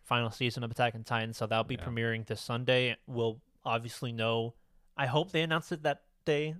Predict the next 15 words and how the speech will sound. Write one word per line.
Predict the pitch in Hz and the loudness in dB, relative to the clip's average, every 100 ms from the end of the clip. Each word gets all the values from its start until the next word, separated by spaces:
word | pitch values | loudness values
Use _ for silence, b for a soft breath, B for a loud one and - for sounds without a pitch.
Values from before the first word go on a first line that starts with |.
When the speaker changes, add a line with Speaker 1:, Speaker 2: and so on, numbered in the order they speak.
| - | -2
Speaker 1:
or | 127 117 117 | 0 0 -2
Speaker 2:
Yeah. | 107 | -2
Speaker 1:
at | 127 | 0
least, | 135 135 - _ _ _ - | 0 0 -4 _ _ _ -4
uh, | 143 131 113 | 0 0 -2
m-, | 117 120 | -8 -6
the | - | -4
Monday | 123 120 123 120 | -2 0 2 4
after. | 113 - 160 156 - b b b | 2 0 0 -2 -2 b b b
So | - 131 120 113 110 | -2 4 6 4 2
hopefully | 139 151 143 | 0 2 4
by | 131 | 4
the | 117 | 2
next | 113 123 - | 0 -4 -6
recording, | - 135 120 113 117 | -2 0 2 0 -4